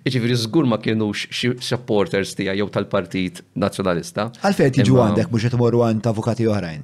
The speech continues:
Speaker 1: Le, jmorru għand avukati oħrajn, però in certain
Speaker 2: Imma
Speaker 1: right.
Speaker 2: għalfejn qed, qed, qed jażlu lilek?
Speaker 1: Le, le, hemm,
Speaker 2: Dawn
Speaker 1: hemm
Speaker 2: u-
Speaker 1: każi, isma' niftit, trid nitkellmu fuq skandlu kbir?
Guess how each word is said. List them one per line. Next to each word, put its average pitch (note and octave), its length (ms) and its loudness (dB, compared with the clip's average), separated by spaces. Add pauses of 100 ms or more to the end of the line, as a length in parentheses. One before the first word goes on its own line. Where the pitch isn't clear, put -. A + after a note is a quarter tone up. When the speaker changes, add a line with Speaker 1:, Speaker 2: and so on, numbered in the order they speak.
Speaker 1:
Le, E2+ 160 -4
jmorru G2 240 -2
għand F#2 160 -8
avukati F2 400 -6
oħrajn, B2+ 320 -4
però G#2 160 -4
in A2+ 80 -8
certain F2+ 240 -4
Speaker 2:
Imma G#3+ 140 4
Speaker 1:
right. D3 100 4
Speaker 2:
għalfejn C3+ 240 4
qed, C3 160 2
qed, C3+ 140 0
qed B2+ 160 0
jażlu A#2 320 0
lilek? F#2 180 -2
Speaker 1:
Le, A#2+ 80 2
le, F#2+ 140 2
hemm, C3 180 4
Speaker 2:
Dawn A#2 300 4
Speaker 1:
hemm A#2 100 2
Speaker 2:
u- G#2 80 0
Speaker 1:
każi, A2+ 220 0 (420)
isma' B2+ 200 0
niftit, G2+ 360 -6
trid C#3 240 -2
nitkellmu A#2+ 500 2 (960)
fuq - 160 -4
skandlu D3 320 0
kbir? D3+ 240 -2